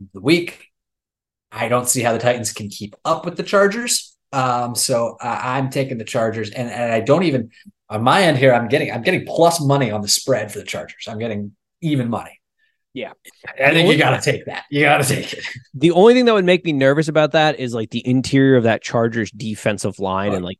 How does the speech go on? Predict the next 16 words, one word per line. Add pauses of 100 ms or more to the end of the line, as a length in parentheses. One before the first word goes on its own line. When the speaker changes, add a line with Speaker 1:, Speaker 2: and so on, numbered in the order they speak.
(120)
Speaker 2:
being
able
to
stop
Henry.
But (440)
I
don't
know
if
you
watched
that
game, (120)
Henry.
It